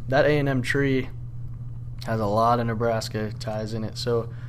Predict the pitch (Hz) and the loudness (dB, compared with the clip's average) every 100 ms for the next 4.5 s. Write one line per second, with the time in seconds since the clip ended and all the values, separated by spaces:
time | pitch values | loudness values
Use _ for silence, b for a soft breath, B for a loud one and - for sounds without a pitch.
0 | B B B 127 123 135 123 123 - 147 | B B B -2 0 0 -2 -2 2 2
1 | - - 143 131 131 127 120 117 117 - | 2 0 2 2 2 0 -2 -4 -2 -2
2 | 127 120 117 120 120 113 117 120 123 113 | 0 0 -2 -6 -4 0 2 0 -2 -2
3 | 110 123 123 - 110 110 120 113 117 113 | 0 0 0 0 -2 -4 -2 -2 -2 -2
4 | 110 110 117 113 117 | -2 -2 0 0 -2